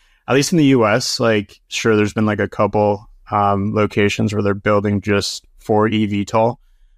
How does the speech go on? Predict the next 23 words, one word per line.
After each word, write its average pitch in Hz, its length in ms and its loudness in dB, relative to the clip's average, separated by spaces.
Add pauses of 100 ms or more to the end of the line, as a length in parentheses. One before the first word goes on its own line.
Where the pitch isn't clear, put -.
(420)
but, 120 300 2 (560)
like, 123 140 0
aren't 135 260 2
they, 151 280 0 (540)
shouldn't 123 260 -2
they 139 120 2
just 117 200 0
be 113 100 0
using 107 280 0
G 107 180 0
A 104 60 2
airports 101 560 -2
in 110 100 -2
these 101 160 0
cities 104 280 -2
that 101 100 0
already 101 260 0
exist 98 600 -6
and 101 240 -2
heliports 104 600 -2
that 101 120 -2
already 101 280 2
exist? 101 580 -6